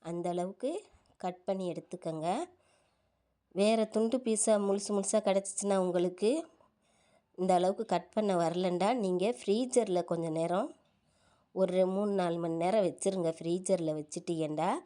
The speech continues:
ஸ்லைஸ் போடுறதுக்கு நல்லா நைஸா போடலாம். எனக்கு இந்த மாதிரி பீஸ் கிடச்சதுனால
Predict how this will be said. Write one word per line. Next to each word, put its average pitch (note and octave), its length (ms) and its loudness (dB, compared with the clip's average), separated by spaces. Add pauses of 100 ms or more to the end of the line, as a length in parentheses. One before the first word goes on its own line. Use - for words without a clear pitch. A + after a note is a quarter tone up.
(500)
ஸ்லைஸ் A3+ 440 0
போடுறதுக்கு F3 600 0 (380)
நல்லா F#3 280 0
நைஸா F3+ 480 2
போடலாம். E3+ 600 -2 (1080)
எனக்கு G3 360 2
இந்த G3 180 4
மாதிரி F#3+ 260 2
பீஸ் G#3+ 280 0
கிடச்சதுனால F3+ 600 2